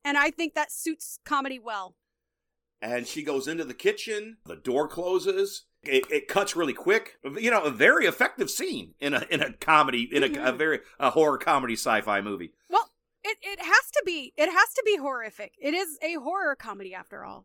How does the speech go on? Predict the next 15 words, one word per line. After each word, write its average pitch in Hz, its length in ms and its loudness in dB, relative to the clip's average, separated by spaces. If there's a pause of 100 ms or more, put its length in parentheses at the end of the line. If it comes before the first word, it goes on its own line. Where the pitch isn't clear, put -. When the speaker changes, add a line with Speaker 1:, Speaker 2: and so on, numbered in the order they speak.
Speaker 1:
in 226 120 -12
the 202 160 -10
end. 175 180 -16
It 240 160 -10
still 330 300 -6
has 311 240 0
to 277 100 -6
have, 262 320 -2 (920)
I - 20 -14
mean, 277 220 -8
it, 285 160 -12
it 285 100 -4
is 339 180 -6
tempered 277 540 -4
by 226 440 -4